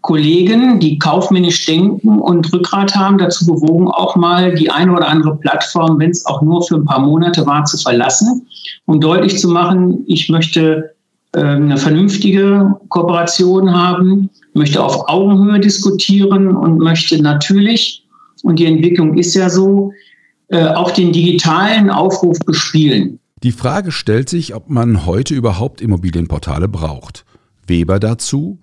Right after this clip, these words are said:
Speaker 1: Wir haben einen Käufermarkt in den meisten Regionen und ich kann heute noch eine Kleinanzeige in einer,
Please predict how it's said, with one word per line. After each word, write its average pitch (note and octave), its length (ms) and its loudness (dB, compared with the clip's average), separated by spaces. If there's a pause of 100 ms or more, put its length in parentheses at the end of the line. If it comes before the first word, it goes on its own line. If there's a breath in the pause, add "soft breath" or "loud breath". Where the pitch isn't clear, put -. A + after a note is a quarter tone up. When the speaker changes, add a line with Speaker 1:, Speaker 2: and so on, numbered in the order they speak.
(180)
Speaker 1:
Wir C#3+ 160 -2
haben F3 140 2
einen D3 100 0
Käufermarkt G#3 760 0
in F3+ 120 2
den F3 120 2
meisten F#3+ 440 0
Regionen G3+ 640 2 (280)
und E3 220 0
ich - 180 -10
kann F#3+ 380 0 (560)
heute F3+ 320 0
noch F#3 160 0
eine F3+ 100 0
Kleinanzeige F#3 840 0
in E3 180 2
einer, D#3 240 0